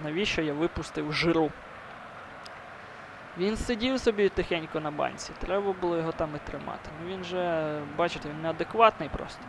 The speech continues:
Він кудись втікає від Лукаса Подольський, і зараз Подольський. Подольський, удар!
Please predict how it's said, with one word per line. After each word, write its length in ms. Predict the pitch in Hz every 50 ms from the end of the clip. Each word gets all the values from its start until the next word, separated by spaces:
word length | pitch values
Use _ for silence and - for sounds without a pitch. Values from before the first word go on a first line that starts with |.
| - - - - - - - - - - - - - - - - - - - 170
Він 80 | 175 -
кудись 400 | - 180 - 196 190 - - -
втікає 540 | - - - - 190 - - 220 208 190 175
від 140 | 160 160 160
Лукаса 380 | 170 190 185 - 175 - 185 175
Подольський, 840 | - 185 175 175 196 214 240 254 - - - - 202 180 165 151
і 40 | 151
зараз 320 | 156 156 170 175 180 175 -
Подольський. 680 | - 175 175 180 190 196 190 180 - - 160 135 117 - - - - - - - - - - - - - - - - - - - - - - - - - - - - - - - - - - - - - - - - - - - - - - - - - - 110 101 - - - - - - - - - - - -
Подольський, 1080 | 165 156 156 165 170 190 214 233 240 226 - - - 254 247 240 240 240 240 233 233 226
удар! 840 | 226 247 254 220 214 269 285 285 285 285 285 285 285 277 262 240